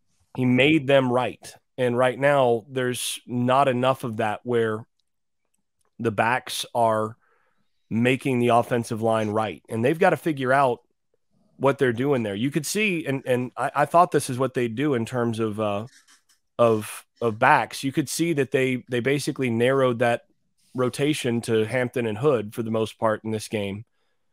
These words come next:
But, you know, right now, I'm, I'm still not seeing it from Hampton in terms of,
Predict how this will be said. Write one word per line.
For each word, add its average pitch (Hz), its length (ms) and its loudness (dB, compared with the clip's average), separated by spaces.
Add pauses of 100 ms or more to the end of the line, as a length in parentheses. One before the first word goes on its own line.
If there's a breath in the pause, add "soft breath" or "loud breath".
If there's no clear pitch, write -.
(280)
But, 117 340 4 (1300)
you 127 120 0
know, 110 160 2
right 131 260 4
now, 147 320 6
I'm, 120 220 0
I'm 127 140 -2
still 151 260 4
not 135 240 2
seeing 139 260 0
it 117 140 -2
from 120 140 -4
Hampton 127 400 0
in 110 120 -2
terms 110 340 -4
of, 107 400 -4